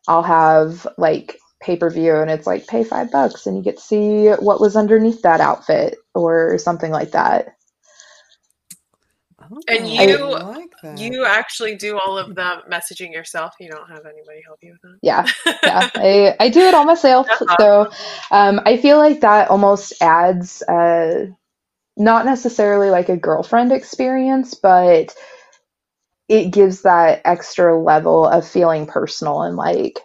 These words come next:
Speaker 1: I'm the one that's actually talking to you. Like, the face that you see here and, like, that body, like, that's me. Like, those actions are things that I was doing, and now I'm here talking to you about it.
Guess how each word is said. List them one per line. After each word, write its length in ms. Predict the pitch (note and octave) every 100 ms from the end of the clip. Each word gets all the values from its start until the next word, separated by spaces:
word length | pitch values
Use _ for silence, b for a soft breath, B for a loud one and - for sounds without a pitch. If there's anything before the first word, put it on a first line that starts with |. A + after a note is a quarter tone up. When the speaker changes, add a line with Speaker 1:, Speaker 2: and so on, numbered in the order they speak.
| _
Speaker 1:
I'm 200 | E3+ F#3+
the 80 | G#3
one 180 | F#3+ F#3+
that's 160 | F#3 -
actually 340 | - - A#3
talking 400 | A#3 A#3 F3 E3+
to 120 | D#3
you. 220 | D3+ D3 -
Like, 260 | D3+ D#3+
the 80 | -
face 320 | - E3+ -
that 160 | - F3
you 120 | F3+
see 300 | F3 G3 F#3
here 420 | F3+ F3 F3+ F3+ F3+
and, 140 | E3
like, 400 | D#3 D3+ D#3+ - _ _ _ _ _ _ _ _ -
that 440 | E3+ E3+ F3 F3 - -
body, 500 | F3 E3 F3+ E3+ E3+
like, 220 | E3 E3
that's 340 | E3 F3 -
me. 340 | F3 F3 E3 D#3
Like, 260 | D#3 D#3+
those 260 | - F3 E3+
actions 600 | E3 E3+ F3 F3+ E3+ E3+
are 200 | E3+ D#3+
things 340 | E3 E3+ E3 E3+
that 100 | D#3+
I 160 | D#3
was 220 | D#3+ D#3+ D#3+
doing, 520 | E3 D3+ D3 D#3 E3+ b b -
and 240 | E3+ E3 E3
now 240 | D#3+ D#3+
I'm 220 | D#3 D#3+
here 280 | F3 E3 D#3
talking 440 | D#3 D3+ - F3+ E3+
to 100 | -
you 140 | -
about 320 | - - -
it. 200 | - -